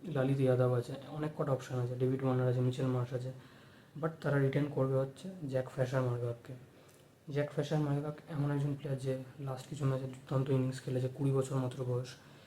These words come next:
আর ভালো ভালো শটও মেরেছে, তো পাওয়ার প্লে খুব ভালো স্টার্ট হয়ে গেছে। তো ইম্প্যাক্ট প্লেয়ারের যদি রুল থাকে সে কিন্তু দুশোর উপরে স্ট্রাইক রেটেই খেলবে, সেটা আমরা দেখেইছি। আর সে অস্ট্রেলিয়ার ক্রিকেটের জন্য একটা বড় ফিউচার,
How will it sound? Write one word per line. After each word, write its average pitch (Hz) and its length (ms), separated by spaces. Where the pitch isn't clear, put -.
আর 135 160
ভালো 127 260
ভালো 135 240
শটও 127 340
মেরেছে, 127 320
তো 127 140
পাওয়ার 127 200
প্লে 131 160
খুব 131 280
ভালো 127 180
স্টার্ট 131 340
হয়ে 131 120
গেছে। 123 240
তো 143 60
ইম্প্যাক্ট 147 340
প্লেয়ারের 143 280
যদি 143 120
রুল 135 220
থাকে 135 260
সে 131 220
কিন্তু 131 180
দুশোর 127 300
উপরে 123 220
স্ট্রাইক 120 280
রেটেই 123 220
খেলবে, 120 400
সেটা 123 140
আমরা 123 200
দেখেইছি। 127 460
আর 135 200
সে 135 440
অস্ট্রেলিয়ার 139 420
ক্রিকেটের 135 340
জন্য 127 200
একটা 127 120
বড় 120 240
ফিউচার, 127 380